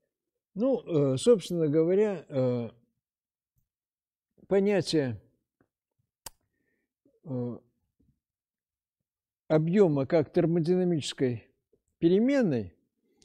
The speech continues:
оно было введено в термодинамике, а в механике сплошных сред используется понятие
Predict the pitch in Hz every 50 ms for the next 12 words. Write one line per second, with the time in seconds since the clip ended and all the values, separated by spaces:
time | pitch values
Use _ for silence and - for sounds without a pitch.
0 | _ _ _ _ _ _ _ _ _ _ _ _ _ - 151 175 202 226 233 208
1 | 160 - - _ _ _ - 160 156 214 208 185 180 170 165 185 175 175 202 202
2 | 196 180 147 - - 196 190 190 196 180 226 226 214 208 170 135 120 104 - -
3 | 98 92 - _ _ _ _ _ _ _ _ _ _ _ _ _ _ _ _ 254
4 | 170 139 139 139 131 127 135 139 143 160 165 - - 196 180 160 151 143 123 -
5 | - 123 110 98 - _ _ _ _ _ _ _ _ _ _ _ _ _ _ _
6 | _ - - - 185 190 180 - - 196 180 151 - - 226 240 262 269 254 -
7 | - - - _ _ _ _ _ _ _ _ _ _ _ _ _ _ _ - 185
8 | 151 - - 233 254 262 233 196 190 160 135 - - 123 - 139 143 160 202 220
9 | 208 - - 196 175 160 139